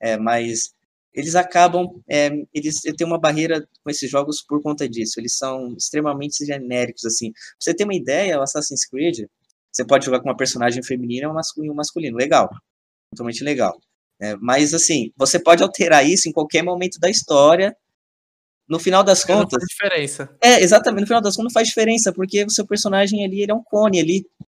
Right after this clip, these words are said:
Speaker 1: ele é, ele é um, ele é um ass-, ele assiste, pô, ele é só um cone, não, não acontece nada, por mais que tenha lá cutscene e tal, mas, tipo,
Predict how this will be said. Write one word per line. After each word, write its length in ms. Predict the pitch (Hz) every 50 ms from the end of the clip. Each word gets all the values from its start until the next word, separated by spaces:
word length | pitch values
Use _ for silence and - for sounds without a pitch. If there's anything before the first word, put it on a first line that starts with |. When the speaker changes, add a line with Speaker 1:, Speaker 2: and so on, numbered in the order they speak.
| _ -
Speaker 1:
ele 140 | 139 139 151
é, 180 | 165 165 151
ele 120 | 165 165 160
é 60 | 175
um, 380 | 165 170 165 156 147 131 110 113
ele 100 | 113 -
é 20 | 165
um 240 | 170 160 151 156
ass-, 180 | 165 165 - -
ele 140 | - 156 180
assiste, 580 | 202 - - - 202 190 - - - 123 117 - _ _ _ _ _ _
pô, 140 | 143 135 127
ele 80 | 135
é 40 | 151
só 140 | 147 - 156
um 60 | -
cone, 360 | - _ - 170 151 127 113 113
não, 100 | 120 123 - _ - - - - _ _ _ _ _ _ _ _ _ _ _ _ _
não 160 | - 131 156
acontece 400 | 165 160 190 202 - 185 175 -
nada, 160 | - 160 143 -
por 120 | - 175
mais 180 | 180 185 160 156
que 120 | - - 175
tenha 180 | - 185 170
lá 120 | 170 165 160
cutscene 480 | - 170 160 160 - - 156 147 147
e 40 | 147
tal, 300 | - - 147 160 185 180
mas, 380 | 180 185 175 180 196 - - - _ _ _ _ _ _ _ -
tipo, 320 | - - 185 170 - 127